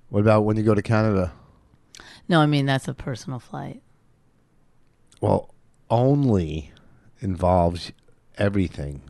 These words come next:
Speaker 1: Only would be, "I'm only flying," this would mean every time you ever fly. So you have to specify, "Whenever I do a T V show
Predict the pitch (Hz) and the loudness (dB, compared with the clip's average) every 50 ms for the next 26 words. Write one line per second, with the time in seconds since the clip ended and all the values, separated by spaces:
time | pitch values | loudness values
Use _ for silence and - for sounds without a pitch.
0 | - _ - 98 104 113 113 117 120 113 107 101 101 101 92 87 92 92 90 87 | -20 _ -2 0 0 0 0 -2 -2 -2 -2 -2 -2 -4 -4 -4 -4 -6 -4 -4
1 | 85 82 80 - - - - - _ _ _ _ _ _ - - 87 87 - - | -8 -10 -12 -16 -20 -20 -20 -20 _ _ _ _ _ _ -12 -10 -10 -10 -12 -16
2 | _ _ - 110 117 127 139 147 139 127 117 107 101 95 90 - - - 95 98 | _ _ 0 2 4 4 4 4 4 4 4 4 4 2 2 -2 -4 -4 -2 0
3 | 95 92 90 90 90 87 85 85 85 82 - - _ _ _ _ _ 104 98 92 | 0 0 -2 -2 -4 -6 -8 -8 -10 -12 -16 -20 _ _ _ _ _ -2 0 0
4 | 87 - - 90 87 85 87 85 85 82 80 71 - _ _ _ _ - 95 87 | 0 -2 -6 -6 -6 -6 -6 -6 -6 -8 -10 -12 -14 _ _ _ _ -4 -2 -2
5 | 95 92 - - 90 87 90 87 85 82 67 65 - - - 98 107 113 98 82 | 0 -2 -2 -2 -4 -4 -2 -2 -2 -2 -4 -6 -10 -8 -4 -2 0 0 0 0
6 | 71 64 - - - - - - 107 101 92 92 95 92 92 92 87 82 92 87 | -2 -6 -10 -14 -12 -12 -6 -2 0 0 2 2 0 0 -2 -2 -2 -2 -4 -4
7 | - - - 87 80 78 - - - - - - _ 123 139 143 - - - 78 | -4 -6 -8 -8 -8 -6 -6 -6 -6 -6 -8 -8 _ -4 -4 -4 -4 -6 -8 -8
8 | - - 78 76 71 71 76 - - - - - - _ _ _ _ _ 87 92 | -8 -8 -8 -8 -6 -8 -10 -12 -14 -18 -20 -20 -20 _ _ _ _ _ -6 -4
9 | 98 98 98 92 101 95 92 92 92 90 90 85 - - 101 95 92 90 85 78 | -2 -2 -2 -2 0 0 0 2 0 0 -2 -4 -6 -4 -2 -2 -2 -2 -4 -6
10 | - - - - 92 90 85 92 98 107 110 - - - 104 104 104 104 110 107 | -8 -10 -8 -4 -4 -2 2 2 2 2 2 0 0 2 2 2 4 2 0 0